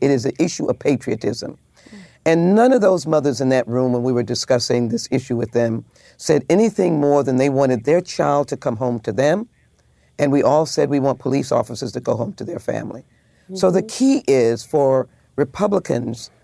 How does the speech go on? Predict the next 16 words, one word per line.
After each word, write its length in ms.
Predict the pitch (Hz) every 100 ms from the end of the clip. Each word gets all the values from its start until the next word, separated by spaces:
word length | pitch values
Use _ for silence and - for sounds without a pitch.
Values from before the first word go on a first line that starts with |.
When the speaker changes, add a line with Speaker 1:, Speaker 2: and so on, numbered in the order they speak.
| _
Speaker 1:
to 120 | -
walk 360 | 143 147 170 202
in 80 | 175
the 80 |
footsteps 800 | 151 165 160 - - 90 - - - _ _ _ 135
of 260 | 143 117
those 600 | 123 143 165 190 214 - - _
who 160 | - 156
simply 520 | - - - - 190
want 360 | 143 139 135 -
to 80 | 135
be 140 | 135
treated 560 | 123 - 147 143 139 - _ _ _ _ _
as 500 | 139 139 135 131 - -
an 100 | 143
American 640 | 131 135 131 - 151 -